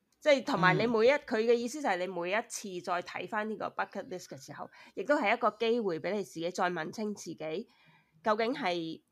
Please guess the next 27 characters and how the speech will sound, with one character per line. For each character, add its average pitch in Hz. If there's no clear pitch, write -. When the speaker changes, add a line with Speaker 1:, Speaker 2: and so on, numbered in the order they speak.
Speaker 1:
乜 254
嘢 175
會 185
令 165
到 165
你 160
自 156
己 160
開 190
心 185
呢？ 170
Speaker 2:
嗯， 160
嗯， 160
呢 359
個 339
都 359
幾， 220
係 165
上 151
次 175
阿 151
Peter 214
同 113
我 127
哋 135
分 175
享， 147